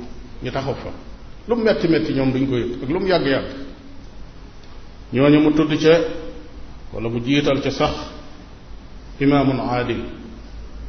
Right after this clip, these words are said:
njiit loo xam ne dafa maandu, du tooñ kenn. Njiit nag buñ ko waxee, matale na mboolem njiit yi.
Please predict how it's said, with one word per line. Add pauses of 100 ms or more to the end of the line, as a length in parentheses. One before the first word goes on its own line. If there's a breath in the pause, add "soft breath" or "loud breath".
(180)
njiit
loo
xam
ne
dafa
maandu, (1160)
du
tooñ
kenn. (1400)
Njiit
nag
buñ
ko
waxee, (640)
matale
na
mboolem
njiit
yi.